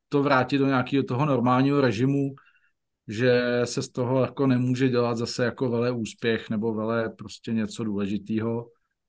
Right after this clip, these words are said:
Já možná tady v tom vidím, teď jsme to zn-, zno-, znova diskutovali nedávno s kolegou, který teda vede mládež, kterýmu jsem předal <laughs> oddělení mládeže před čtyřmi lety, tak, eh,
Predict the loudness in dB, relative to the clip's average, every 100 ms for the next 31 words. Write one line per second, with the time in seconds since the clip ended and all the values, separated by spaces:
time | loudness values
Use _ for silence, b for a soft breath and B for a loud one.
0 | _ _ _ _ 2 4 6 8 10 10
1 | 8 6 6 6 6 6 6 6 2 -4
2 | -2 2 2 4 2 0 -2 -4 -2 0
3 | 0 0 -2 0 4 6 6 4 -2 0
4 | 2 4 4 4 6 6 6 0 0 2
5 | 2 2 2 0 -2 -2 -2 0 2 4
6 | 2 0 2 4 4 4 2 0 -2 -10
7 | -8 -4 -2 -2 -2 -4 -8 _ _ _
8 | -4 -2 -2 -4 -8 _ _ _ -8 -4
9 | -4 -4 -12 -8 -2 2 4 4 4 2
10 | 2 2 0 0 -4 -2 -2 2 2 4
11 | 2 0 b b b b b _ _ _
12 | _ _ _ _ -2 0 2 4 6